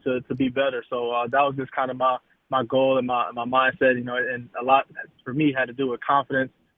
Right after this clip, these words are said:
um, you know, just being comfortable out there and, you know, playing my game.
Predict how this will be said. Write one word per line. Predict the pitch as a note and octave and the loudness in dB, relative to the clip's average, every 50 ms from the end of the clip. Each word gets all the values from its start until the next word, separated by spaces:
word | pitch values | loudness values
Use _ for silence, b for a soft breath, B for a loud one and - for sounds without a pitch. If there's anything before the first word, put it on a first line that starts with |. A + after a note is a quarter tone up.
| _ _ _ - | _ _ _ -6
um, | B2 B2+ B2 B2 | -4 0 0 2
you | B2 | 2
know, | B2 A#2+ | 2 2
just | B2+ B2+ B2 | 0 0 2
being | C#3+ C#3 B2+ | 0 0 0
comfortable | - - D3 C#3+ C3+ C3+ B2+ C3 C3 | 0 0 -2 -2 -2 -2 -2 0 2
out | C3 C3 B2+ - | 2 0 0 -2
there | - C3 C3 C3 C3 B2+ B2+ | -2 0 2 2 2 2 0
and, | B2 | -2
you | A#2+ A#2 | -4 -8
know, | A#2 A#2 - _ _ _ | -10 -12 -14 _ _ _
playing | - B2 | -8 -4
my | B2 B2 B2 | -2 -2 -2
game. | A#2 B2 B2+ B2+ B2+ B2+ B2 | 0 0 0 0 0 -2 -4